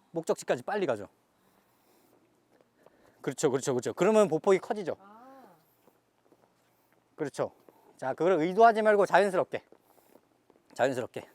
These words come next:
Speaker 1: 오, 이분, 이분 잘하신다. 그렇죠. 하나, 둘. 하나, 둘. 오케이. 자,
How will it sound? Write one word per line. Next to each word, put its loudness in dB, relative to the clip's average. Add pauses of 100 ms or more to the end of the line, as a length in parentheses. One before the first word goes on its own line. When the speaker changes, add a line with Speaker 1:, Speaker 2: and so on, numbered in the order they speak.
(120)
Speaker 1:
오, 8
이분, -2
이분 -4
잘하신다. -4 (1400)
그렇죠. -2 (1000)
하나, -12
둘. -2 (680)
하나, -14
둘. -2 (560)
오케이. -2 (500)
자, 2